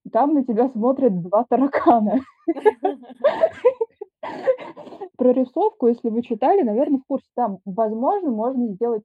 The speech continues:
Speaker 1: скидку, что это две тысячи шестнадцатый год, один из первых, а, вебтунов, да, который вот так, как ты
Speaker 2: Люди
Speaker 1: говорила.
Speaker 2: в две тысячи шестнадцатом году ещё не умели рисовать.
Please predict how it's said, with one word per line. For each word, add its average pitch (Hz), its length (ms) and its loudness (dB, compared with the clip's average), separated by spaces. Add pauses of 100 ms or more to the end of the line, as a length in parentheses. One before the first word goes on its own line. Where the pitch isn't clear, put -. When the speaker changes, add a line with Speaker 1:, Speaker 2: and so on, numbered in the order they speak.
Speaker 1:
скидку, 277 280 -12
что - 180 -6
это 208 440 -4
две 180 160 -10
тысячи 220 240 -8
шестнадцатый - 520 -12
год, 285 340 -4
один 220 320 -2
из 208 60 -10 (160)
первых, 196 420 -4 (140)
а, 185 280 -6 (560)
вебтунов, 370 720 -6 (140)
да, 233 240 -4
который 202 360 -6
вот 180 160 -12
так, 185 160 -10 (140)
как 208 140 -10
ты 240 80 -4
Speaker 2:
Люди 262 360 4
Speaker 1:
говорила. 247 160 2
Speaker 2:
в 220 40 -2
две 240 140 -2
тысячи 254 320 -2
шестнадцатом 233 500 -8
году 220 220 -6
ещё 240 240 -10
не 220 140 -10
умели 220 340 -10
рисовать. 208 680 -16